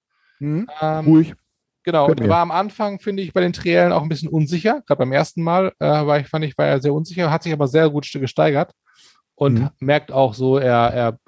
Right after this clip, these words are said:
Speaker 2: er, ähm, er braucht sich nicht zu verstecken, auch wenn natürlich jetzt irgendwelche, äh, äh, Wirecard-Skandale, äh, Skandale hochgeholt werden. Aber ganz ehrlich, die meisten Leute wissen doch gar nicht, was Wirecard-Skandal ist oder was, äh, Cum-Ex-Geschäfte sind. <laughs> Weiß doch keiner.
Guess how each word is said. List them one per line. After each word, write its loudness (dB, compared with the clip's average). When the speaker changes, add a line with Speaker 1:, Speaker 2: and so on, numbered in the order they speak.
Speaker 2:
er, -4
ähm, -8
er -8
braucht 2
sich -2
nicht -2
zu -16
verstecken, -2
auch -4
wenn 0
natürlich -2
jetzt -4
irgendwelche, -2
äh, -8
äh, -6
Wirecard-Skandale, 0
äh, -6
Skandale 0
hochgeholt -4
werden. 0
Aber -2
ganz 0
ehrlich, -2
die -6
meisten -2
Leute 4
wissen -4
doch -2
gar 2
nicht, -4
was -6
Wirecard-Skandal -2
ist -4
oder 2
was, 0
äh, -8
Cum-Ex-Geschäfte -4
sind. 2
<laughs> -6
Weiß 0
doch 0
keiner. 0